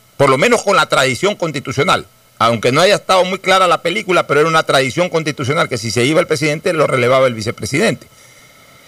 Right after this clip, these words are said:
Y entonces llegaron a un acuerdo finalmente, en donde jugó un, un, una parte vital, eh, las Fuerzas Armadas, el, el comandante Paco Moncayo, el general Paco Moncayo, las Fuerzas Armadas en general, que terminaron siendo ga-, siendo garantes de un acuerdo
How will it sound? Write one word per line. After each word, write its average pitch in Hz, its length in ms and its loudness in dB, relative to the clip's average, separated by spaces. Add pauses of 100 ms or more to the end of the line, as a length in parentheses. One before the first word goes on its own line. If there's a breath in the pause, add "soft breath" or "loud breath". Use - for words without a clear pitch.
(160 loud breath)
Y 202 80 2
entonces 262 260 2
llegaron 233 360 2
a - 20 -2
un 240 140 0
acuerdo 220 360 0
finalmente, 208 640 -4 (420)
en 151 120 0
donde 151 200 2
jugó 170 280 2
un, 202 320 -4
un, 185 260 -4
una 175 220 0
parte 180 320 -2
vital, 180 500 -2 (380)
eh, 123 520 0
las 127 140 2
Fuerzas 165 340 0
Armadas, 151 540 0 (240)
el, 127 260 -12
el 107 120 -4
comandante 120 420 0
Paco - 240 -4
Moncayo, 139 880 -2 (100)
el 107 80 -8
general 120 360 0
Paco 120 220 -4
Moncayo, 151 400 -2
las 117 120 -2
Fuerzas 143 340 -4
Armadas 147 320 0
en 135 60 -2
general, 135 400 0 (560 loud breath)
que 127 80 0
terminaron 147 380 2
siendo 175 240 2
ga-, 156 180 0
siendo 156 340 0
garantes 151 440 0
de 156 60 -4
un 165 100 -2
acuerdo 123 420 0